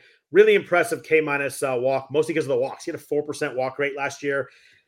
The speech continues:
It's weird, though, because his walks were an issue for him in the minors. You don't really see guys that come to the majors and suddenly figure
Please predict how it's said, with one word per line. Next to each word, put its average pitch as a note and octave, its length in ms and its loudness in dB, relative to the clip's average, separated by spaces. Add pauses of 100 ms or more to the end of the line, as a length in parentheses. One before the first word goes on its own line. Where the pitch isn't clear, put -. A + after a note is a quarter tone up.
(400)
It's - 160 -14
weird, F#3 480 2
though, B2 220 -4
because D3+ 340 -6
his G#3 380 0
walks E3+ 360 0
were G3+ 120 0
an - 80 -12
issue - 240 0
for D3+ 120 -8
him C#3+ 120 -6
in C3+ 40 -6
the B2 60 -10
minors. G#2+ 340 -10
You C#3 80 -8
don't A3 140 0
really G#3+ 160 2
see G#3+ 220 -10
guys E3+ 380 6
that D3 280 -2
come D#3 160 -4
to D3+ 60 0
the C3+ 60 -2
majors C3+ 360 0
and A#2+ 100 -12
suddenly C3 280 -2
figure B2+ 400 -8